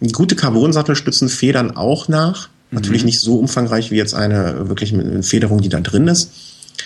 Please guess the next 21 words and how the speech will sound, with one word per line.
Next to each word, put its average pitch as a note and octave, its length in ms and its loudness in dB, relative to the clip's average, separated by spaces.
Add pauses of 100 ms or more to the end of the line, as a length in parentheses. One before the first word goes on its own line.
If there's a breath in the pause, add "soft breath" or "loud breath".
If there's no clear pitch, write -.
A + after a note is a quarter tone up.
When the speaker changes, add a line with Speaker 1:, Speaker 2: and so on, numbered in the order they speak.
(280 loud breath)
Speaker 1:
Es - 160 -2
gibt - 140 -2
mittlerweile A#2+ 460 2
auch A2 120 0
schon, A2+ 340 0
ähm, G2+ 600 0
ich - 220 -12
glaube G#2 380 0
von G#2 220 0
Specialized B2 800 0
ist A#2 160 -2
das, - 200 -2 (420 loud breath)
die G#2 100 0
haben A2+ 160 2
in B2+ 100 4
ihren A#2+ 280 2
Rahmen A2+ 420 2
so A2+ 120 -2
Dämpfer A2 440 0
eingebaut, F2+ 640 -4 (460)
Speaker 2:
Aha. G2+ 360 -6